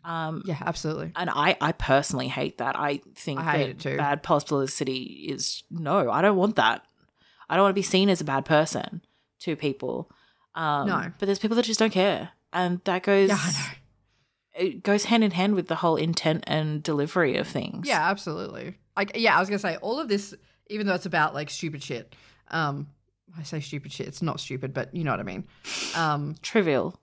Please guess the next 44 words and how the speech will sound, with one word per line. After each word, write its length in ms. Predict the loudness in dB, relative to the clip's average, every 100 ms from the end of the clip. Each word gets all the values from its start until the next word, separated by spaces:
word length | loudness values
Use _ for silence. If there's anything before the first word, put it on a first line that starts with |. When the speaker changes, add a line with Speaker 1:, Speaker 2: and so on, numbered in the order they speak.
| _
Speaker 1:
stuff. 340 | -16 -12 -12 -14 _
Speaker 2:
it's, 220 | -12 -8 -2
it's, 240 | -2 0
it's 360 | -2 -2 -6 -6
stupid 320 | -2 0 -2
shit 220 | -2 -4
from 160 | -4 -6
stupid 300 | -6 -8 -8
people. 260 | -10 -10 -18 _ _ -10
Speaker 1:
Yeah. 280 | -4 -2 -4 0
Speaker 2:
Um, 320 | 0 2 -4 -12 -20 -20 _ _ _ _ _
you 80 | -4
know, 160 | -4 -2
it 120 | 2
all 100 | 4
still 180 | 4 2
relates 320 | 2 2 -2
back 380 | 0 0 0 -10 -12
to 140 | -6 -4
what 80 |
we're 80 | -4
talking 320 | -2 -2 -2
about, 340 | -4 -2 -4 -2
about 280 | -2 -2 -6 -20
creating 340 | -6 -4 -2 -2
content 440 | -4 -2 -4 -4 -6
and 220 | -6 -4
being 200 | -4 -4
aware 260 | -4 -2
of 100 | -2
what 80 | -4
you're 80 | -8
putting 220 | -6 -4
out 160 | -2 -4
there. 220 | -6 -10 -10
Like, 180 | -12 -8
it's 80 | -4
still 180 | -2 -2
the 100 | -4
same 220 | -6 -6
thing. 280 | -8 -10 -12
Speaker 1:
Yeah, 300 | -4 0 2 4
I 80 |
mean, 580 | 4 2 2 0 -2 -10